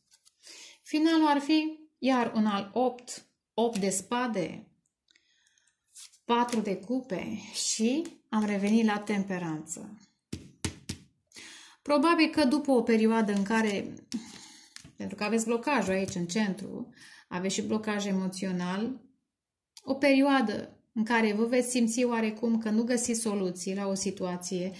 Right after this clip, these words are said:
veți sta într-o stare de nostalgie, cu gândul la trecut, la un trei de cupe, la trei prieteni, la ce-o fi, veți avea curajul să vă tăiați singuri aceste legături, mai mult iluzorii,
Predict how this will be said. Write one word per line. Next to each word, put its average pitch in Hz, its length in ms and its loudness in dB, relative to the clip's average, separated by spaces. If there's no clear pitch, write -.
veți 285 240 2
sta 240 220 0
într-o 226 240 2
stare 214 420 -2
de 202 120 -2
nostalgie, 196 920 -2
cu 196 120 -10
gândul 190 340 -2
la 190 120 -2
trecut, 190 540 -6
la 190 140 -2
un 185 100 -2
trei 185 220 -2
de 185 140 -2
cupe, 190 340 -6
la 190 160 -4
trei 196 280 -2
prieteni, 185 600 -2
la 185 120 -6
ce-o 202 280 -8
fi, 185 540 -6
veți 190 400 -2
avea 190 400 -2
curajul - 760 -14
să - 240 -2
vă 220 160 0
tăiați 208 460 -2
singuri - 760 -2
aceste 175 960 -6
legături, 208 840 -4
mai 190 120 -6
mult 196 240 -4
iluzorii, 185 640 -4